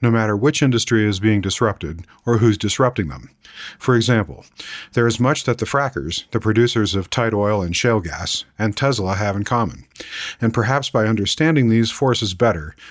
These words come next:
we can get a glimpse of what the future holds for both the rent-seeking incumbents of the old energy order and the upstart technologies and industries that aim to snatch away their crowns. This idea of exploring the disruptive process itself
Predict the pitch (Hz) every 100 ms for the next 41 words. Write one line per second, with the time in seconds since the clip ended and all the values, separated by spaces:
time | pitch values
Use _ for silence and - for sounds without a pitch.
0 | - 123 117 110 123 113 110 135 143 90
1 | 113 104 - 98 139 - 120 120 90 87
2 | - 95 110 113 - 101 107 127 - 131
3 | 123 104 92 - 120 104 101 - 101 101
4 | 101 117 110 107 87 90 117 95 71 -
5 | - - - - 123 113 104 131 - 120
6 | 101 120 104 113 110 101 107 101 98 131
7 | 101 - 98 98 - 92 110 120 131 -
8 | - 104 101 104 82 85 92 90 117 92
9 | 65 - - _ - - - - - -
10 | - 165 160 123 113 117 95 98 107 110
11 | - - 131 120 98 104 123 113 107 -
12 | 113 104 - 104 82 - 117 85 82